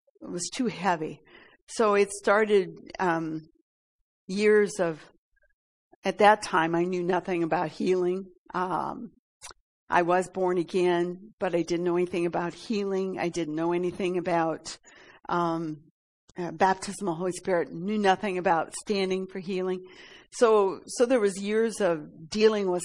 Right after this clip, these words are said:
sciatic pain off and on, and, um, working, working and dealing with sciatic pain. And so finally I came into the understanding of healing. And as I grew in that area, um, the pain would become less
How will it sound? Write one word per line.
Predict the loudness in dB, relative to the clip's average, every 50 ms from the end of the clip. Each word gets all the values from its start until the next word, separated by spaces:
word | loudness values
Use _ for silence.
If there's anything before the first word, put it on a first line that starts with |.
| -2
sciatic | 0 2 4 4 6 4 4 2 0 -2 -8
pain | -12 -6 -4 -4 -2 -2 -2 -2 -4 -4 -6 -10 _ _ -20 -20 -20 _ _ 0
off | 2 4 4 4 2 0
and | -2 0
on, | 0 2 2 2 2 0 0 0
and, | -2 -4 -6 -8 -10 -14 -14 -10
um, | -8 -8 -6 -6 -4
working, | -4 -4 -4 -4 -6 -8 -8 -8 -12 _ _ -20 -20 _ _ _ _ _ _
working | -2 2 2 2 2 2 -2 -2 0 0 0
and | 0 0 -2 -6 -8 -14 -20 -20 _ _ _ -20 -18 _
dealing | -2 0 2 2 2 0 0
with | 0 -2 -2 0
sciatic | 0 2 2 2 2 0 -2 -4
pain. | -4 -4 -2 0 0 0 0
And | -2 -4 -4
so | -4 -4 -4 -6 -6 -12 _ _ -20 -20 -20 -12 -2
finally | 2 2 4 4 6 4 4
I | 4 2
came | 0 -2 -4 -2 -2 0
into | 0 -2 -4 -4 -4
the | -2 0
understanding | 0 0 -2 -4 -6 -6 -4 -4 -4 -2 -2 -2 -4 -4
of | -4 -8
healing. | -10 -8 -6 -4 -2 -2 0 0 0 -2 -4 -8 -14 -20 -20 -20 -20 -20 _ _
And | 0 2 4 6 6 4 4 0 -2 -4 -2
as | 0 0 2 4 6
I | 6 6 6
grew | 4 -2 -4 0 2 4 6 6
in | 4 4 2
that | 2 2 2 0 -2 -2
area, | 0 0 2 0 0 0 0 0 0 -2 -2 -6 _ -20 -20 -20 -20 _ _ -6 -2
um, | 0 2 2 0
the | -2 -6
pain | -6 -4 -2 -2 0 0 0 -2
would | -2 -2
become | -4 -6 -8 -4 -2 0 0 0 0 0 -2
less | 0 4 4 6 6 6 4 2